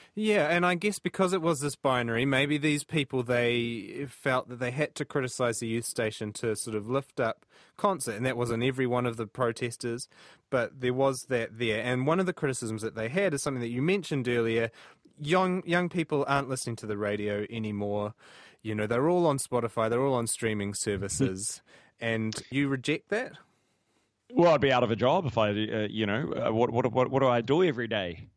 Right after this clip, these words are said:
Speaker 2: And young people are a-, across platforms. It's very important that we meet young people where they are. You know, to give you an example, the Triple J hit list. So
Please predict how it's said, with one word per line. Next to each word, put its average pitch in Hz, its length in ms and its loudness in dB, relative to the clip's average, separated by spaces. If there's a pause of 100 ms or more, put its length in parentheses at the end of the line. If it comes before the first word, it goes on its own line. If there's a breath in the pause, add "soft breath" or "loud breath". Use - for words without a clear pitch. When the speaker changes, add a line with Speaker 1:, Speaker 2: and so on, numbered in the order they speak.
Speaker 2:
And 123 580 0
young 135 600 -2
people 135 480 2
are 107 480 6 (500)
a-, 113 220 0
across 120 420 2
platforms. 131 640 -2
It's 120 140 -6
very 123 180 4
important 113 540 2
that 101 260 0
we 101 400 2
meet 104 320 2
young 104 260 2
people 101 300 0
where 101 300 6
they 95 260 2
are. 98 380 0 (300 loud breath)
You 120 100 0
know, 113 80 4
to - 120 -2
give 123 140 2
you 120 60 6
an 107 60 4
example, 107 580 2 (460 soft breath)
the 113 80 -2
Triple 123 280 0
J 101 220 2
hit 120 240 -2
list. 101 340 -4
So 98 500 2